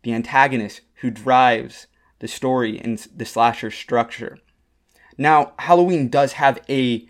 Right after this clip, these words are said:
protagonist who pursues something, a more active character in Doctor Loomis, and so it is worth noting that. But that said, Doctor Loomis, while he spends the whole movie trying to find Michael, investigating what happened, tracking Michael down, and that does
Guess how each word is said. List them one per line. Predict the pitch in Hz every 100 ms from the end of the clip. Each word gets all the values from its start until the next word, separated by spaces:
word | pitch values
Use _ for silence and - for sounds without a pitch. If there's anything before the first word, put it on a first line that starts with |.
| _ _
protagonist | - 143 - 160 147 131 113 110 - _ _ _
who | 127 123 120 117 - _ _ _
pursues | 139 127 135 117
something, | 110 101 107
a | 117
more | 120 -
active | 110 117 - 113
character | - 107 107 - 104 110 -
in | 113 110
Doctor | 113 113 113
Loomis, | 101 107 110 131 - - _ _ -
and | 131
so | 147
it | 139
is | 127
worth | 143 147
noting | 135 143 135 120
that. | 107 107 - -
But | -
that | 156 185
said, | - 214 185 - -
Doctor | - 175 185
Loomis, | 160 175 170 143 - -
while | 143 139
he | 131
spends | - 160 131
the | 123
whole | 127
movie | 120 120
trying | 120 117
to | 107
find | - 117 120
Michael, | 117 110 107 107 101 _ -
investigating | 120 123 - 113 117 113
what | 110 107
happened, | 107 104 104 104 98 _ _ _ _ -
tracking | 143 139 143 123
Michael | 120 117 110
down, | 110 107 101 104
and | 113 120
that | 110 110
does | 123 117 -